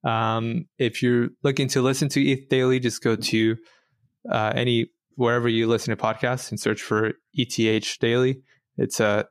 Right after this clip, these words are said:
yellow, uh, background with the logo of Ethereum with kind of, like, a radio wave coming out of it. Um, and yeah, that's it. Um, if you're, if you have any questions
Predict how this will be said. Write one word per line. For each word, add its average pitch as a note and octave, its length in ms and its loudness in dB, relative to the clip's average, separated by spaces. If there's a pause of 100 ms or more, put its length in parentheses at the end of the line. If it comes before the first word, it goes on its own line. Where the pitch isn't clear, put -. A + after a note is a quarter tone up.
yellow, A2 520 0 (520)
uh, G#2 180 0
background A2 480 -2
with G#2 200 0
the G#2 300 0
logo A2 380 0
of G#2 100 0
Ethereum A#2 680 0
with B2+ 160 -8
kind G#2+ 160 -2
of, G2+ 80 -4
like, G#2 180 -4
a G#2+ 140 -2 (320)
radio A#2+ 340 2
wave A#2 440 -2 (100)
coming A#2+ 260 0
out A#2+ 140 0
of B2 80 2
it. B2+ 200 0 (540)
Um, G#2+ 420 0
and A2+ 120 0
yeah, C#3 260 -2
that's - 260 -4
it. B2 260 -2 (240)
Um, A2+ 340 0
if B2 200 -2
you're, C#3+ 320 2
if A#2+ 140 0
you C#3 80 2
have C#3+ 120 0
any C3+ 220 -2
questions C3+ 680 -2